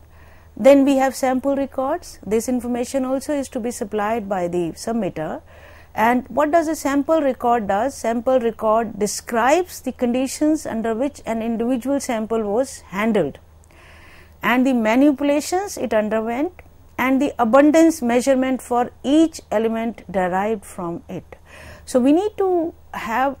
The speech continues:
the detailed, uh, detailed information about the sample, meaning how it is treated and where it is loaded and what is the difference between different conditions, as I t-, as I showed you in the,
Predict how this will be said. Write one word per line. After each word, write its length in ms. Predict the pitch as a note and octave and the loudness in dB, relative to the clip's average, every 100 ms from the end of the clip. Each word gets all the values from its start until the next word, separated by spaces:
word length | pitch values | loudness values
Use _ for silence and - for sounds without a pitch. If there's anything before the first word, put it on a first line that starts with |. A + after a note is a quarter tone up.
| - | -8
the 220 | A#3+ B3+ | -6 -4
detailed, 640 | G#3+ A3+ - C4 D4 D#4 B3+ - - - - - - - - - | -4 -6 -4 -2 0 0 -4 -12 -20 -20 -20 -20 -20 -20 -12 -2
uh, 320 | G#3+ G#3 G3+ G#3+ | 0 0 -2 -6
detailed 600 | A3+ G3 C4 D#4 D4+ - - - - - - - - - G3+ | -8 0 2 4 2 -4 -20 -20 -20 -20 -20 -20 -20 -12 -4
information 640 | G3 - A#3+ A3 - C4 | -2 0 2 2 0 -2
about 360 | G#3+ F#3+ F#3 F#3 | -2 0 0 0
the 100 | A#3 | -6
sample, 520 | - G3 F3 E3 D#3+ | -4 -4 -4 -4 -6
meaning 240 | F#3+ G3+ | -6 -6
how 260 | G3+ G3 A3 | -4 0 0
it 100 | A#3 | 0
is 160 | A#3+ A3+ | -2 -4
treated 460 | A#3 A3 A#3 A#3 - - | -4 -2 -2 -4 -6 -6
and 220 | F3 F3 - F3 | -6 -6 -12 -4
where 320 | F3+ G#3 A#3+ | 0 2 2
it 120 | A#3+ | 0
is 160 | A#3+ A3 | 0 2
loaded 380 | G#3+ G#3+ A3+ | 0 2 0
and 140 | A3 A#3+ | 0 0
what 100 | B3+ | 0
is 80 | B3+ | -2
the 60 | |
difference 340 | G#3 G#3 A3+ G3+ | -4 -4 -6 -4
between 400 | G3+ G#3+ G#3+ - - - - G3 | -4 -6 -8 -10 -20 -20 -8 -2
different 420 | G#3 - G3+ - | -2 -2 -8 -6
conditions, 720 | A3+ A#3 G3+ - F3+ F#3 - | -2 0 -2 -4 -6 -8 -4
as 300 | F#3 F#3+ G3 | -2 0 0
I 140 | G3 | -2
t-, 140 | F#3+ - - | -4 -8 -2
as 200 | F#3+ G#3 | 0 0
I 120 | G3+ | -2
showed 320 | - G3+ F3+ | -2 -2 -2
you 120 | F3 | -2
in 140 | F3 E3 | -2 -4
the, 180 | E3 | -6